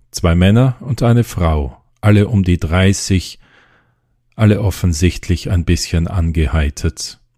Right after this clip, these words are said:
Einer der Männer hat eine rote Nikolausmütze auf dem Kopf mit blinkenden Lämpchen und weißen Christbäumen am Saum. Der andere trägt eine Fankappe von Hertha B S C. Ich habe nichts gegen den Nikolaus und gegen Hertha B S C auch nicht.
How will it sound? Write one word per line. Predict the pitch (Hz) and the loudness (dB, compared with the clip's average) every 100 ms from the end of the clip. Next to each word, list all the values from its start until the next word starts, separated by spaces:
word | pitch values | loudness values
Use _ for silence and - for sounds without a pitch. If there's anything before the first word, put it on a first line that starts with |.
| _ | _
Einer | - 123 151 | 0 4 4
der | 139 | 4
Männer | 123 101 120 135 | 6 4 4 2
hat | 131 127 | 0 0
eine | 131 139 | 2 2
rote | 104 113 - 110 | 2 0 0 0
Nikolausmütze | 107 117 101 78 73 67 76 69 - 80 | 0 -2 0 0 0 -4 -6 -4 -6 -8
auf | - | -8
dem | - 73 | -8 -6
Kopf | - 87 - - - - - _ - | -4 -4 -6 -20 -20 -20 -20 _ -4
mit | 85 - | -4 0
blinkenden | 80 101 110 82 76 71 | 0 2 0 -4 -2 -4
Lämpchen | 71 82 98 - 76 67 | -2 -4 -4 -4 -4 -4
und | 78 76 | -8 -6
weißen | 78 78 - 76 | -4 -4 -8 -8
Christbäumen | - 92 - - 76 73 71 | -2 -2 -2 -4 -2 -2 -4
am | - 76 | -6 -4
Saum. | 73 78 78 73 - _ _ _ _ _ _ - | -2 0 -2 -4 -10 _ _ _ _ _ _ -2
Der | 98 | 0
andere | 120 113 110 110 113 110 | 4 4 4 4 0 -2
trägt | - 101 - | -2 -2 0
eine | 95 95 | -2 -2
Fankappe | - 92 92 90 - 95 101 | 0 2 2 0 -2 0 0
von | - 92 | 0 0
Hertha | 85 87 - | 2 2 0
B | 90 82 | 0 0
S | 78 73 - | 0 -2 -6
C. | - 73 69 - _ _ _ _ _ - - - - | -2 -2 -2 -10 _ _ _ _ _ -20 -20 -20 -8
Ich | 139 147 | -2 2
habe | 175 190 | 2 4
nichts | 107 - - | 2 -2 -6
gegen | - 78 78 | -2 0 0
den | 78 76 | 0 0
Nikolaus | 87 - 87 73 73 - | 0 2 2 2 0 -4
und | 80 73 | -6 -4
gegen | - 80 73 | -2 -2 0
Hertha | 78 85 80 85 | 0 0 0 -2
B | 82 87 | 0 0
S | 95 - | 0 0
C | 110 | 0
auch | - 120 127 - | 2 2 0 -2
nicht. | 76 - - - | -6 -6 -14 -20